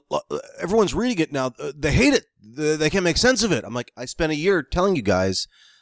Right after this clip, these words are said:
this script has a, is a, is a kernel of a good idea, and this guy does not a right. You can't shoot this movie.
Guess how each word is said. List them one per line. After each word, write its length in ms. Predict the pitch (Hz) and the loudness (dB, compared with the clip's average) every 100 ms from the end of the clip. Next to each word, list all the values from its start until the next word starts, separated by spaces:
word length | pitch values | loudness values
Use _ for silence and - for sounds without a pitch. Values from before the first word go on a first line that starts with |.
| _ | _
this 140 | 113 - | -4 -2
script 260 | - 123 | 0 0
has 160 | 123 107 | 0 -2
a, 80 | 110 | -4
is 120 | 117 | -4
a, 120 | 110 107 | -6 -6
is 80 | 104 | -8
a 80 | 95 90 | -8 -4
kernel 360 | - 135 143 135 | 0 2 2 2
of 80 | 117 | 2
a 60 | |
good 180 | 113 117 | 2 2
idea, 460 | 113 107 151 104 101 | 2 0 2 2 0
and 120 | 98 | -2
this 100 | 98 | -4
guy 160 | 107 | -2
does 160 | 101 98 | -2 -2
not 160 | 101 98 | -2 -2
a 60 | |
right. 280 | 113 131 101 _ - | -2 -2 -4 _ -10
You 120 | 113 | -6
can't 240 | - 110 - | 0 0 0
shoot 200 | 131 - | -2 -2
this 160 | 80 | -6
movie. 280 | 78 55 - | -8 -10 -14